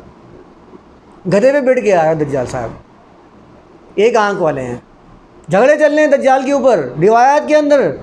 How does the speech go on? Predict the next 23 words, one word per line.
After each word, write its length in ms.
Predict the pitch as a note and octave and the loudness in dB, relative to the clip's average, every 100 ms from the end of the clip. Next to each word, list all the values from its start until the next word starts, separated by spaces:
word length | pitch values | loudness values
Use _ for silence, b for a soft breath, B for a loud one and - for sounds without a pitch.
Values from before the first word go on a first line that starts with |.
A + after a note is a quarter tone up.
| - | -8
अल्लाह 240 | F#3+ B3 C4+ | -4 0 0
की 120 | C#4 | 0
पनाह 260 | A#3+ C4 C#4 | 0 0 0
है, 260 | G3+ C#3+ - - - - - - _ _ _ - | -2 -4 -10 -20 -20 -20 -20 -20 _ _ _ -12
हकीकत 360 | F#3 G#3 A#3+ D#4 | -8 -4 -2 2
बता 240 | D#4+ D#4 | 2 2
रहा 100 | C#4 | 2
हूँ। 200 | G3 D#3 G3+ | -2 -2 -2
इब्ने 260 | G#3 C#4 | 0 0
सय्याद 420 | A#3+ C4 B3+ C4+ C4 | 0 0 2 2 0
की 80 | |
रिवायत 300 | D4 C4+ C#4 | 0 2 2
उठाइए, 300 | C#4+ C4+ D4+ | 2 2 2
सही 160 | C#4 D4 | 0 0
बुखारी, 280 | C4+ C4 C4 | 0 0 2
सही 100 | C#4+ | 0
मुस्लिम 300 | C#4 D4 C#4 | -2 -2 0
के 60 | D4 | 0
अंदर 200 | C4 F#3+ | 0 0
झगड़े 240 | G#3+ D#4 | 2 2
चल 140 | D#4+ D4+ | 2 0
रहे 140 | B3+ | 0
हैं। 240 | D3+ - | -2 -8